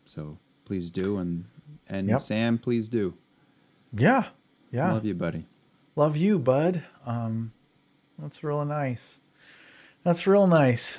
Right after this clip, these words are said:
Speaker 2: Um, I
Speaker 1: Here's
Speaker 2: don't
Speaker 1: a
Speaker 2: know
Speaker 1: que-,
Speaker 2: what el-, oh,
Speaker 1: here's a
Speaker 2: sorry,
Speaker 1: que-,
Speaker 2: go.
Speaker 1: I have a question for
Speaker 2: Yeah.
Speaker 1: you. Um,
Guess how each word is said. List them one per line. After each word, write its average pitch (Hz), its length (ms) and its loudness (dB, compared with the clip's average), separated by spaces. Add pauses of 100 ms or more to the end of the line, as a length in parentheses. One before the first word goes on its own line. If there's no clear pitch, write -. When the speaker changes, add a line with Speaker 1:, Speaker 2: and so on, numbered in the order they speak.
Speaker 2:
Um, 143 480 4 (680)
I 143 60 4
Speaker 1:
Here's 147 100 8
Speaker 2:
don't 170 140 8
Speaker 1:
a 170 40 8
Speaker 2:
know 170 60 8
Speaker 1:
que-, 170 60 10
Speaker 2:
what 170 120 10
el-, 165 160 -2 (260)
oh, 143 140 4
Speaker 1:
here's - 60 0
a - 20 8
Speaker 2:
sorry, 123 220 8
Speaker 1:
que-, 107 60 -4
Speaker 2:
go. 127 100 4
Speaker 1:
I 117 100 4
have 127 300 4
a 117 40 -2
question 117 460 -2
for - 100 -6
Speaker 2:
Yeah. 127 200 6 (1600)
Speaker 1:
you. 110 60 0
Um, 95 840 2